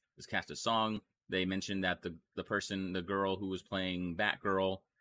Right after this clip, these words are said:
is one of the main characters. Like, "Oh, really? Let me double check that again." Like, "Oh, okay." And that took me down a hole. And then I was like, "Oh, I, I should double check it and see how she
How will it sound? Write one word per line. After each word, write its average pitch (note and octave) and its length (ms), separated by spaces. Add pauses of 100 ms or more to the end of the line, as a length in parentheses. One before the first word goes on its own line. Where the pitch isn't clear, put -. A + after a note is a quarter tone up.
(100)
is F2 180
one F#2 100
of F2+ 60
the F2 40
main F2 100
characters. G2+ 220
Like, G#2 180
"Oh, F#3 240
really? B2 260
Let F3+ 80
me F3 80
double D3+ 140
check C#3+ 160
that B2+ 100
again." F#2 340 (260)
Like, G#2 220
"Oh, D#3+ 200 (120)
okay." G#2 200
And G2 100
that G2 180
took - 140
me G#2 60
down F#2 160
a F2 60
hole. D#3 460 (260)
And F#2+ 380
then F#2+ 360
I - 20
was F2+ 100
like, F#2+ 220
"Oh, G#2 220
I, A2 260
I A#2+ 60
should - 160 (160)
double A2+ 160
check B2+ 180
it G#2+ 60
and G#2+ 140
see A2 200
how G#2 140
she - 160